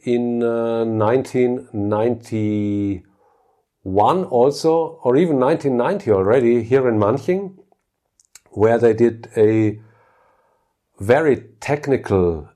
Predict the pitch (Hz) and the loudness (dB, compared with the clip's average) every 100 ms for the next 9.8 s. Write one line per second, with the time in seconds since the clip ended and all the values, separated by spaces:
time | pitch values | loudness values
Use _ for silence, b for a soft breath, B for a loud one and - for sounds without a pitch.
0 | - - - 107 117 123 120 110 110 107 | -12 -8 0 0 0 -2 -2 -6 0 2
1 | 113 110 113 113 107 98 101 98 - 87 | 2 0 -2 0 0 2 0 -4 -12 -4
2 | 98 110 101 101 110 98 101 107 101 98 | -2 0 0 -2 -2 0 0 2 0 0
3 | 95 95 101 104 104 101 - - 104 98 | -2 -4 -2 0 0 -4 -8 -6 -2 -2
4 | 101 98 87 101 104 104 104 101 - 95 | 0 -2 -2 -2 -2 -4 -2 -4 -2 0
5 | 101 101 101 107 101 98 98 101 101 104 | 0 0 -2 -2 -2 -2 -4 -6 -4 -4
6 | 101 95 95 101 92 b b b b b | -6 -8 -10 -10 -16 b b b b b
7 | b b _ _ _ _ _ _ _ - | b b _ _ _ _ _ _ _ -6
8 | 110 123 113 - 120 120 120 120 - - | 0 0 -2 -6 -2 0 0 -2 -6 -4
9 | 107 113 110 - 104 104 101 | 0 0 -2 0 0 0 -2